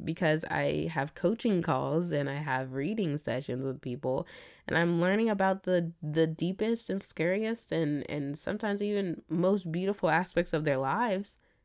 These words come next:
And I'm encouraging them in next steps that they can take. Why? Because they ask. I don't have to fight to, to draw these people in. They see what I have to say and they come and they approach me.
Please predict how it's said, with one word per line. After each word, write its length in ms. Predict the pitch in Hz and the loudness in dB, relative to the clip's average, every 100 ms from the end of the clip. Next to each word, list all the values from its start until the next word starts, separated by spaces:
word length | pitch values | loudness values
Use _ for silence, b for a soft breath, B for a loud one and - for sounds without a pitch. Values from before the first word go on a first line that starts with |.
| _ _ _ _ _ _ _ | _ _ _ _ _ _ _
And 120 | 190 | 4
I'm 160 | 202 208 | 6 6
encouraging 640 | 208 - 175 202 214 220 | 2 4 6 6 4 4
them 380 | 196 170 185 220 - | 4 4 2 -2 -2
in 300 | 190 214 202 | 0 2 2
next 240 | 175 - | 0 -2
steps 300 | - 160 - | 0 0 2
that 160 | 151 151 | -2 0
they 120 | 143 | -2
can 220 | 185 160 | 0 -2
take. 560 | - 220 294 - - - _ _ _ _ _ _ _ | 0 0 0 -2 -10 -20 _ _ _ _ _ _ _
Why? 280 | - 208 226 | -2 4 4
Because 240 | 190 214 196 | 4 2 2
they 140 | 190 | 2
ask. 600 | 180 180 147 - - - _ _ _ _ _ _ _ _ _ - | 2 0 -2 -4 -18 -20 _ _ _ _ _ _ _ _ _ 4
I 80 | 208 | 6
don't 120 | 240 | 6
have 200 | 240 254 | 6 6
to 100 | 294 | 4
fight 300 | - 160 - | 6 2 2
to, 200 | - 127 - 156 | -2 -2 -4 -12
to 100 | - | -8
draw 300 | 139 139 127 | -4 0 0
these 180 | 262 226 | 2 -2
people 320 | - 147 131 - | -4 -6 -4 -2
in. 300 | 143 196 226 _ b b b b _ _ _ - - - - - _ - | 0 0 -4 _ b b b b _ _ _ -12 -12 -12 -20 -20 _ 0
They 260 | 202 208 | 6 8
see 760 | 214 - 254 262 262 262 254 - | 6 2 6 8 6 4 0 -6
what 220 | - 220 220 | -2 4 4
I 60 | |
have 240 | 220 208 - | 6 2 0
to 100 | 196 | -2
say 380 | - 233 220 | 0 0 2
and 100 | - | 0
they 140 | 196 175 | 2 0
come 200 | - 196 | 0 -2
and 140 | 202 | 2
they 140 | 190 185 | 2 2
approach 440 | 190 190 190 - | 4 2 2 0
me. 320 | 147 143 190 | -2 0 -4